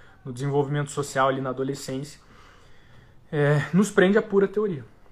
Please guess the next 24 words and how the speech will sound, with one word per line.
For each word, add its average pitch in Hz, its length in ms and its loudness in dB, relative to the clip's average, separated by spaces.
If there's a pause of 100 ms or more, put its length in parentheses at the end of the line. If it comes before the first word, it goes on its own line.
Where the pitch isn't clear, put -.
(120)
a 139 60 -6
um 143 80 -2
mundo 170 260 0
que 185 140 0
é 175 40 6
alienígena, 180 800 2 (440)
a 117 100 -14
concepção - 580 -8
humana, 135 380 -4 (100)
humana, 143 480 -2
antropológica 143 1000 0
do 147 140 -4
mundo, 131 420 -4 (880)
que - 120 -8
não 185 280 2
é 185 160 2
teórica 110 600 -6
em - 20 -8
nenhum 170 320 -2
momento, 123 520 -6
nunca 160 420 -4
foi. - 260 -20 (720)
Tá? 117 180 -16
Sempre 180 800 -4